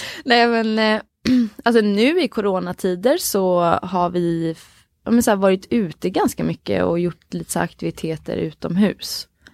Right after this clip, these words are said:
Jag tycker nog ändå om, alltså jag, jag har ganska svårt att typ vara still och ta det lugnt, har jag insett.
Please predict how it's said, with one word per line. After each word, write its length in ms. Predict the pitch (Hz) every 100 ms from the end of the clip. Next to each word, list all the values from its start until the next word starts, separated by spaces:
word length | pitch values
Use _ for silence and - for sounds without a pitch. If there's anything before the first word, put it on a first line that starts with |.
| _ - _ _
Jag 120 | 196
tycker 280 | 196 214 226
nog 140 | 208 233
ändå 260 | 277 196 175
om, 420 | 170 170 165 -
alltså 200 | 185 185
jag, 240 | 196 190
jag 160 | 190 202
har 260 | 190 202 220
ganska 380 | 220 185 180
svårt 500 | 165 - 196 175 -
att 200 | - 165
typ 280 | - 156 -
vara 80 | 165
still 440 | - - 165 147 -
och 100 | 165
ta 160 | - 156
det 120 | 156
lugnt, 540 | 175 - - - -
har 120 | - -
jag 80 |
insett. 540 | - - - 277 -